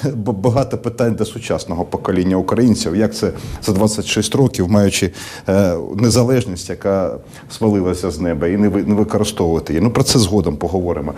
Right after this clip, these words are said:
Що гово-, що, е, відбувалося на Сумщині у ці часи?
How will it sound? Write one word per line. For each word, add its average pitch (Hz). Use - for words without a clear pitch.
Що -
гово-, 147
що, 170
е, 110
відбувалося 123
на 110
Сумщині 85
у 76
ці 71
часи? -